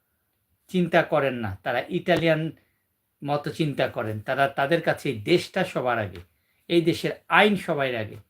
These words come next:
যারা এই দেশে আসবেন, তাদেরকে কিভাবে এই দেশে লিগ্যাল করে নেওয়া যায়, সেটা তাদের চিন্তা। আমি খুবই, খুবই খুশি যাতে আমাদের দ্বিতীয় প্রজন্ম, তৃতীয় প্রজন্ম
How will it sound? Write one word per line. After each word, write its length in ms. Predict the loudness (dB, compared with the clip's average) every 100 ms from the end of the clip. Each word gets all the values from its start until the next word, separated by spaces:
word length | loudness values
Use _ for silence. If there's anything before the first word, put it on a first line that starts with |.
| _ _ _
যারা 220 | 0 2
এই 100 | 4
দেশে 240 | 2 0 6
আসবেন, 520 | 6 4 -2 -4 -4 _ _ _ _
তাদেরকে 1000 | -2 2 2 2 -8 _ _ 2 2 0 _ _ _ _ _
কিভাবে 520 | -2 6 6 6 0 -4 _ _ _ _ _
এই 120 | -2
দেশে 360 | 2 2 2 -2
লিগ্যাল 400 | 4 4 4 2
করে 260 | 0 0 0
নেওয়া 220 | 0 0
যায়, 240 | 0 -4 -6 _ _
সেটা 440 | _ 0 0 6 6
তাদের 340 | 6 2 0
চিন্তা। 440 | -6 -8 -8 -12 -16 _ _ _ _ _ _ _ _ -6
আমি 280 | -4 -4 -6
খুবই, 500 | -8 0 2 2 2 -4 _ _
খুবই 320 | -4 -2 0
খুশি 500 | -4 -6 -6 -6 -8 _ _ _ _ _
যাতে 300 | -4 0 2
আমাদের 460 | 2 2 0 -2
দ্বিতীয় 380 | -2 -2 2 0
প্রজন্ম, 580 | 0 -2 0 0 -2 -6
তৃতীয় 380 | -4 -4 0 0
প্রজন্ম 560 | 0 -4 -4 -4 -6